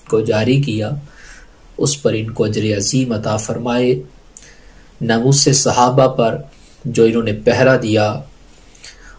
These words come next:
और अहले सुन्नत की तरवीज व इशाअत और अकायद अहले सुन्नत के तहफ़्फ़ुज़ की खातिर इन्होंने कोशिशें की, जामिया कायम किया, लाहौर और अतराफ़ के अंदर,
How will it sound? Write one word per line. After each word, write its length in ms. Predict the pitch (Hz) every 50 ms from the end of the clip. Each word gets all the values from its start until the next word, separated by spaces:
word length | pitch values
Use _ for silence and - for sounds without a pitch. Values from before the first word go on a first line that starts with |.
| _ - -
और 240 | 113 110 117 120 117
अहले 280 | - 139 104 131 131 117
सुन्नत 540 | - - - 147 147 151 165 160 - - - -
की 320 | 120 110 107 104 - - - -
तरवीज 520 | 123 110 110 107 110 117 120 120 117 - 127
व 160 | - - -
इशाअत 640 | 151 143 - - 120 107 113 117 123 - - - - - - -
और 100 | 95 104
अकायद 400 | 110 - - 120 135 147 143 143
अहले 200 | 123 120 117 113
सुन्नत 400 | - - 120 120 117 117 - - -
के 80 | - 110 110
तहफ़्फ़ुज़ 560 | - - - 127 135 - - - 165 143 -
की 100 | - 113
खातिर 520 | - - 107 104 104 - 110 101 - - - - - - - - - - - - - - - - -
इन्होंने 220 | 117 120 120 113 110 113
कोशिशें 540 | - 131 135 139 - - - 156 143 143 143
की, 380 | 147 139 135 139 139 143 143 - - -
जामिया 480 | - - 113 113 120 135 143 143 139 -
कायम 300 | - 139 131 127 127 127
किया, 540 | - 120 123 123 120 120 120 120 147 143 - - - - - - - - - - -
लाहौर 600 | - 107 107 101 113 123 120 127 127 127 120 120 - - 120
और 380 | 113 110 104 110 - - - -
अतराफ़ 560 | - 139 - 113 113 117 131 147 143 - - -
के 80 | 127
अंदर, 460 | 107 110 110 110 117 120 135 143 143